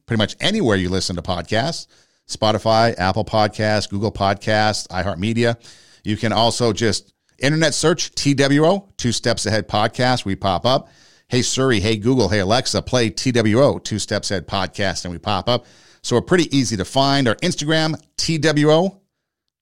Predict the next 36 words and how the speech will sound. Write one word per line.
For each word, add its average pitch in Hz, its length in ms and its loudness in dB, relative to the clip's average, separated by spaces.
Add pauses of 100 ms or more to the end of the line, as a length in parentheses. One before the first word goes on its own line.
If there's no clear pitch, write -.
Two 131 140 -2
Steps 113 340 -2
Ahead 101 220 -2
Podcast, 135 480 0
same 101 280 -2
on 82 140 -6
Facebook. 151 640 2 (340)
And 110 180 2
then 113 100 2
our 95 160 2
email, 131 640 2
T - 200 0
W 120 360 2
O 113 160 4
two 117 240 -4
steps 107 320 -2
ahead 101 180 0
podcast 98 600 -2
at 90 140 -4
gmail 90 360 -4
dot 85 180 -4
com. 117 320 -4
So 104 320 -4 (280)
you 131 100 -2
can 123 120 -4
find 120 260 -2
us 101 100 -4
pretty 120 160 -6
much 107 280 -4
anywhere 156 600 -2
and 113 240 -6
everywhere 123 380 0
using 101 400 -4
T - 260 -4
W 127 400 0
O, 90 220 -4